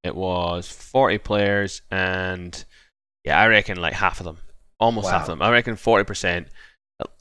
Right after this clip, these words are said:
Speaker 1: uh, are new players.
Speaker 2: Wow.
Speaker 1: So, pretty exciting.
Speaker 2: Cool. So, yeah, um,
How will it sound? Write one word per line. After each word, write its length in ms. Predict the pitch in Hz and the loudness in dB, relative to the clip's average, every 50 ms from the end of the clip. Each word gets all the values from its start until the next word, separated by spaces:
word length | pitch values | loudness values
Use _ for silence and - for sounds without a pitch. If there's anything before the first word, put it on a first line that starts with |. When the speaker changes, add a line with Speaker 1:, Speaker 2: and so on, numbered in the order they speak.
| - - | -14 -8
Speaker 1:
uh, 200 | 87 90 87 82 - - | -6 -4 -4 -4 -6 -6
are 320 | 85 80 - 85 87 85 | -4 -4 -2 -4 -4 -4
new 140 | 87 85 82 | -6 -10 -12
players. 380 | - - - - - - - - _ _ _ _ _ _ _ _ _ - | -14 -14 -16 -16 -16 -18 -18 -20 _ _ _ _ _ _ _ _ _ -6
Speaker 2:
Wow. 320 | 104 85 80 - - - _ _ _ _ _ _ _ _ _ _ _ _ _ _ _ _ _ _ _ _ _ _ _ _ _ - | -4 -4 -4 -8 -14 -18 _ _ _ _ _ _ _ _ _ _ _ _ _ _ _ _ _ _ _ _ _ _ _ _ _ -16
Speaker 1:
So, 180 | - - - - - - - _ _ _ _ _ _ _ _ _ | -14 -14 -12 -14 -16 -18 -20 _ _ _ _ _ _ _ _ _
pretty 280 | - - 117 117 120 135 | -4 -2 0 2 4 2
exciting. 580 | 135 131 - - 143 139 127 110 104 104 104 - - - - _ _ _ _ _ - | 2 2 2 4 4 6 6 4 2 0 -4 -10 -14 -16 -18 _ _ _ _ _ 0
Speaker 2:
Cool. 340 | - 151 139 - - - _ - - - - - - - | 2 2 2 2 -2 -12 _ -18 -16 -16 -14 -14 -6 2
So, 120 | - 175 | 4 4
yeah, 320 | 165 175 202 202 156 110 113 143 | 6 8 8 8 8 6 2 0
um, 420 | 143 143 143 143 139 139 139 135 | 0 2 2 2 2 0 -2 -4